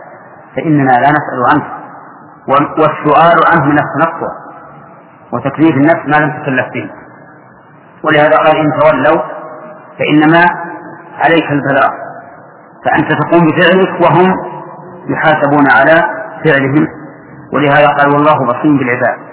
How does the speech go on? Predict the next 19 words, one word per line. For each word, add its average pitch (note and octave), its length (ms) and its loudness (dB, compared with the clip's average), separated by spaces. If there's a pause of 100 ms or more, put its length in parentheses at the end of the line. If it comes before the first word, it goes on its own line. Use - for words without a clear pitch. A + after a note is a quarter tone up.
(600)
من E3+ 320 4
فوائد D#3+ 240 2
الآية C#3+ 300 0
الكريمة C#3 680 0 (520)
إثبات D3+ 500 2
اسم C#3 240 -2
البصير B2+ 680 -2 (1160)
لله B2 300 0
عز A2+ 200 -2
وجل، A2+ 300 -4 (1400)
على C3 120 2 (100)
أنه C#3+ 220 2
يحتمل D3 460 0
أن B2+ 140 2
يكون C#3 220 -2
المراد C3 340 2
بالبصير B2 400 -2
هنا D3 200 2 (1300)
الصفة، - 420 -4